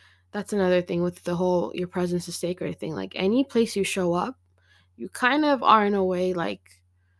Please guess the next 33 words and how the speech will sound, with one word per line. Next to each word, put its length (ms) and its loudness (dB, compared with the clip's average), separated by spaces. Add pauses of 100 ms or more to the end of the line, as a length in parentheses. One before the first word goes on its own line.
(460)
approving 640 -2
of 160 -6
that 260 -8 (160)
environment, 560 -6 (100)
you 140 -6
know, 160 -4
or 220 0
approving 520 -4
of 140 -8
the 100 -8
situation, 720 -8
or 240 -4
approving 600 -2
of 300 -6 (140)
whatever 380 2
activity 500 -2
you're 160 -2
partaking 580 -10
in. 180 -14 (680)
Um, 360 -4 (640)
and 180 -2
so 220 -2
if 100 -8
you 80 2
don't 160 4
say 360 2
no 320 2
with 240 -2
your 180 0
words, 600 -2 (1600)
you 140 6
know, 160 8
you're 180 4